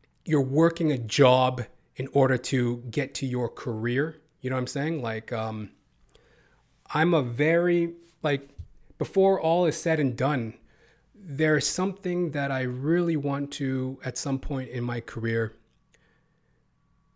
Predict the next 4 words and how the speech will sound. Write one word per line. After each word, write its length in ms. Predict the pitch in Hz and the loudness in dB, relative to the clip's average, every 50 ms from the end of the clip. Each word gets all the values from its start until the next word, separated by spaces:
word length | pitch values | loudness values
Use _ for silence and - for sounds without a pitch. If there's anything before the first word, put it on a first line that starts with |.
| _ _ _ _ _ _ _ _ _ _ _ _ _ _ _ _ _ _ | _ _ _ _ _ _ _ _ _ _ _ _ _ _ _ _ _ _
speak 640 | - - - - - - - 180 185 185 185 - | -10 -6 -6 -6 -4 -2 0 2 2 2 2 2
on, 360 | 190 175 170 170 170 170 170 170 | 2 2 2 2 0 0 -2 -4
perform 600 | - - - - - - 156 156 160 160 156 147 | -2 -4 -4 -4 -2 0 2 2 2 2 2 2
on, 440 | 143 143 143 143 143 143 139 - | 0 0 0 0 -2 -2 -4 -6